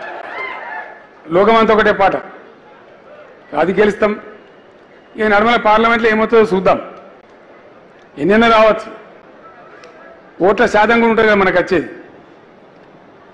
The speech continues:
ఒకడు మనకు పదకొండు వస్తాయని చెప్పిండు, ఇంకోటి ఒకటే వస్తుందని చెప్పిండు, ఇంకోటి రెండు నుంచి నాలుగు వస్తాయన్నాడు.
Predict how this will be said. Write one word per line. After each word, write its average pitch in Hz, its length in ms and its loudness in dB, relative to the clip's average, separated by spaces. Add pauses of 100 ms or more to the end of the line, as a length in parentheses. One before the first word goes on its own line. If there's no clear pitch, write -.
(140)
ఒకడు 208 160 4
మనకు 220 240 0
పదకొండు 208 320 2
వస్తాయని 202 280 0
చెప్పిండు, 156 280 -2 (1200)
ఇంకోటి 196 280 0
ఒకటే 202 200 2
వస్తుందని 208 380 2
చెప్పిండు, 185 240 0 (1300)
ఇంకోటి 208 240 4
రెండు 202 180 6
నుంచి 208 220 2
నాలుగు 185 300 4
వస్తాయన్నాడు. 190 400 2